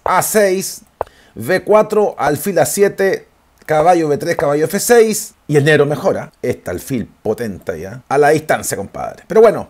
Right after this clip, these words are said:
el tema que después de torre G ocho, el negro se come el peón de H seis. La, la gula es mala consejera, usted ya sabe, se lo hemos dicho muchas veces.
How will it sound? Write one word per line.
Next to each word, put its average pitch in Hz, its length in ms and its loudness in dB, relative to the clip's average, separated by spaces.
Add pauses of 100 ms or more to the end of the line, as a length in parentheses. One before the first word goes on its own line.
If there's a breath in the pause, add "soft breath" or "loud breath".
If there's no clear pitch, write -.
el 139 120 -6
tema 214 220 0
que 185 80 0
después 160 280 2
de 185 60 -2
torre 196 260 0
G 190 120 -2
ocho, 202 240 2
el 151 80 -6
negro 180 240 0
se 143 120 -2
come 175 240 -2
el 127 60 -4
peón 185 240 -4
de 170 60 0
H 139 160 -2
seis. 196 460 0 (100)
La, 98 240 -12
la 123 160 0
gula 185 260 6
es 147 80 2
mala 180 260 0
consejera, 143 460 0
usted 160 160 0
ya 143 100 0
sabe, 170 320 -2
se 139 120 -6
lo 127 60 0
hemos 143 120 -4
dicho 147 140 -4
muchas 143 260 -4
veces. 180 400 -2